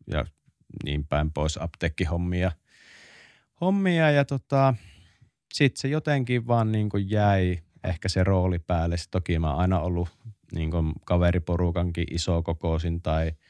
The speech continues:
pihayhteisöjen isokokoisin, niin sit se vähän niinku jostain syystä se rooli tuli ensin sinnekin mukaan ja, ja, ja sit se vähän eskaloitu ehkä niinku mitä enemmän teini-ikään meni, et kun ruvettiin katsomaan niinku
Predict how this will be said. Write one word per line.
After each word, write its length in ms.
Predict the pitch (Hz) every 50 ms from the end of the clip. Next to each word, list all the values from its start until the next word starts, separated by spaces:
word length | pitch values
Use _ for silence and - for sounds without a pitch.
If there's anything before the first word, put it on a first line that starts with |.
| _ - _ _ _ _
pihayhteisöjen 960 | 87 78 82 85 82 - - 85 80 - - 78 80 78 - 82 80 78 62
isokokoisin, 760 | 76 78 85 82 82 80 78 78 - 78 76 73 - - 76
niin 80 | 76 78
sit 160 | - - - _ -
se 80 | -
vähän 220 | 78 78 85 82 80
niinku 160 | 85 87 87
jostain 400 | 82 82 82 - - 87 82 80
syystä 220 | 80 - - -
se 200 | - - 87 80 - - _ - - -
rooli 280 | 98 92 92 92 90 87
tuli 220 | - 80 80 82
ensin 280 | 71 82 80 78 - 80
sinnekin 640 | - - 101 95 98 98 98 90 - _ - 90 92
mukaan 580 | 95 90 85 - - 85 82 82 80 78 80
ja, 140 | 80 80 78 - - - _ _ _ _ _ _ _ _ _ _ _ _ _ _ _ _ - - 87
ja, 180 | 82 80 80 78
ja 260 | 76 76 76 78 80 - _ _ _ _ _ - - _ _ _ _ _ _ _ _ _ _ _ _ _ _ _
sit 220 | - - 92 -
se 120 | - 87
vähän 260 | 85 87 90 104 - 98
eskaloitu 580 | 107 104 - - - 104 101 98 98 95 - 85
ehkä 260 | 82 87 85 - 95
niinku 380 | 90 90 92 90 87 95 95 87 - _ _ _ _ _ _ -
mitä 340 | 87 85 - 90 90 90 85 - - _ _ _ _ _ _ _ _ _ _ _ _ _ _ _ _ _ _ _ _ _ -
enemmän 380 | 92 92 92 90 92 87 82 -
teini-ikään 680 | 101 90 90 90 90 78 62 82 - - 95 87 85 87
meni, 280 | 87 85 85 85 85
et 140 | 85 80 -
kun 120 | - 85
ruvettiin 440 | 85 85 87 85 80 - - 85 85
katsomaan 540 | 82 82 78 - - 82 78 78 78 78 73
niinku 320 | 73 78 78 - 80 76